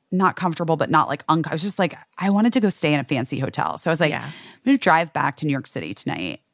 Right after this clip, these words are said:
Speaker 2: Yeah.
Speaker 1: And stay in a fancy hotel, take a bath, and whatever. That was the wrong move. Because then it was, like, crashing off a bad acid trip.
Speaker 2: Right.
Speaker 1: Got stuck in traffic.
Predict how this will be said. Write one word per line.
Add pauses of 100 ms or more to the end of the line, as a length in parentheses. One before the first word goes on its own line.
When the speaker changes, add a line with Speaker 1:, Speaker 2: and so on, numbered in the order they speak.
(400)
Speaker 2:
Yeah. (540)
Speaker 1:
And
stay
in
a
fancy
hotel,
take
a
bath, (200)
and
whatever. (540)
That
was
the
wrong
move. (680)
Because
then
it
was,
like,
crashing (760)
off
a
bad
acid
trip. (760)
Speaker 2:
Right. (680)
Speaker 1:
Got
stuck
in
traffic.